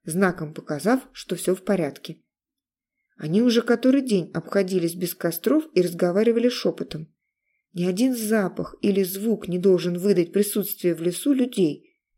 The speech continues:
Шведы не сунутся глубже в заросли. Видно, боятся заблудиться. Это на руку и жорцам.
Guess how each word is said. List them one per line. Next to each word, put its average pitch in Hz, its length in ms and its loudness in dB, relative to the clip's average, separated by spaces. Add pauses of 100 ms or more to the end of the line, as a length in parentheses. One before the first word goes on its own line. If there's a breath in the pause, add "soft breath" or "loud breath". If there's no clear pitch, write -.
(440)
Шведы 226 440 2
не 233 120 0
сунутся 247 500 -2
глубже 190 440 0
в 185 40 -8
заросли. 170 680 -4 (420)
Видно, 320 280 6
боятся 277 500 2
заблудиться. 196 760 -2 (460)
Это 370 260 0
на 320 200 2
руку 170 260 0
и 175 40 2
жорцам. 165 600 -4